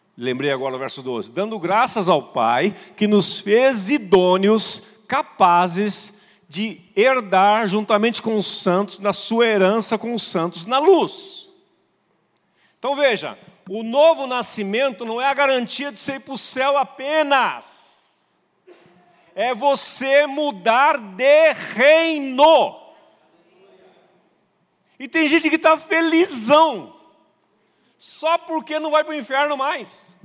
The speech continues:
Mas continua vivendo nos valores desta sociedade, numa identidade de um povo, e não muda, e vai se conformando com aquilo.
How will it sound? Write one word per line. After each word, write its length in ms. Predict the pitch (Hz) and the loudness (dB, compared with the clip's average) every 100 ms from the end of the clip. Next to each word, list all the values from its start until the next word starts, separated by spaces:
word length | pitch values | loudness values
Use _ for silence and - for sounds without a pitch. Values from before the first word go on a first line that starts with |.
| _ - - _ - _ _ | _ -20 -20 _ -20 _ _
Mas 280 | 277 285 | -4 -2
continua 920 | - 320 359 349 330 294 302 339 349 | -4 0 0 0 -4 -4 -4 0 0
vivendo 920 | 302 294 247 220 277 359 359 339 339 - - _ | 0 -4 -6 -4 -2 -2 -2 -6 -8 -10 -20 _
nos 340 | 226 294 285 226 | -14 -12 -12 -6
valores 840 | 294 277 262 294 330 330 330 - - _ | -2 -2 0 4 4 2 -4 -8 -18 _
desta 440 | 165 262 269 269 | -6 -4 -4 -4
sociedade, 1120 | 240 - 311 - 294 262 196 233 294 294 302 - _ | -4 -2 -2 -2 -4 -4 -2 -2 -2 -2 -12 -18 _
numa 240 | 233 277 | -6 -6
identidade 640 | 277 294 262 254 214 285 233 | -4 -6 -8 -8 -2 -2 -2
de 60 | |
um 160 | 277 220 | -12 -14
povo, 540 | 180 269 302 320 311 226 | -8 0 0 -2 -10 -12
e 120 | 269 | -10
não 320 | 285 339 311 | -4 -4 -4
muda, 440 | 262 339 349 214 - - | -4 -4 -4 -6 -10 -14
e 120 | 247 | -20
vai 280 | 214 247 311 | -8 -6 -6
se 220 | - 311 | -8 -12
conformando 1500 | 233 - 294 320 330 - 320 330 330 262 277 339 359 330 349 | -14 -6 -4 -4 -6 -8 0 2 0 -4 -2 0 -2 -4 -6
com 180 | - 320 | -8 -4
aquilo. 720 | 349 - 311 349 381 320 165 | -4 -6 -6 -2 -2 -4 -10